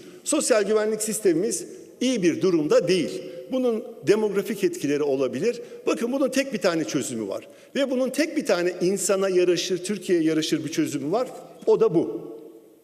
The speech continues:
Daha fazla iş yaratacaksınız kardeşim. Daha fazla istihdam yaratacaksınız. Bakın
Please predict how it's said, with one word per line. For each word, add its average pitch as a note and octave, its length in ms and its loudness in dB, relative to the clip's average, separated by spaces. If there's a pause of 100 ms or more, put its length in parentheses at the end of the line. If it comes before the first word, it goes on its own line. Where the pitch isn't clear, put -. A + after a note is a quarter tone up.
(520)
Daha C4+ 180 6
fazla A3 320 2
iş F3 180 -2
yaratacaksınız C#3+ 560 -2
kardeşim. - 460 -4 (640)
Daha C#4+ 160 4
fazla G#3+ 320 0
istihdam D3+ 540 -2
yaratacaksınız. A#2 600 -6
Bakın B3+ 300 2